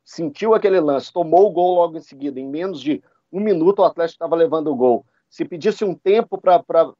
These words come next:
conversar com os jogadores e colocar a casinha no lugar, eu acho que o Atlético não teria feito um, um primeiro tempo tão abaixo do que a gente normalmente vê. E já no segundo tempo o Atlético dominou o jogo de uma forma,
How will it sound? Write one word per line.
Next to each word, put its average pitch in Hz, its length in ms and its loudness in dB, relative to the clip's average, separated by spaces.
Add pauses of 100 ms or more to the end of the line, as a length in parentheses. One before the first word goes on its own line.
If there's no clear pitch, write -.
conversar 180 540 0
com 196 100 -8
os 165 80 -8
jogadores 143 640 0
e 143 40 -14
colocar 165 580 0
a 139 120 -6
casinha 151 480 -6
no 156 80 -4
lugar, 139 420 2 (220)
eu 135 80 -4
acho 143 100 -6
que - 60 -4
o 160 60 4
Atlético 151 380 -4
não 165 100 -8
teria 160 260 -2
feito 160 300 -12
um, 165 220 -6
um 208 40 -4
primeiro 170 380 0
tempo 151 260 -10
tão 180 180 2
abaixo 180 600 2 (320)
do 156 100 -16
que 175 160 -6
a 170 60 4
gente 151 300 -8
normalmente 147 520 -2
vê. 143 300 -2 (300)
E 131 80 -6
já 151 160 2
no 160 100 -2
segundo 147 300 -4
tempo 143 240 -6
o - 20 0
Atlético 151 340 -6
dominou 147 460 2
o 147 40 2
jogo 131 260 -2
de 127 60 -4
uma 135 120 -2
forma, 135 400 0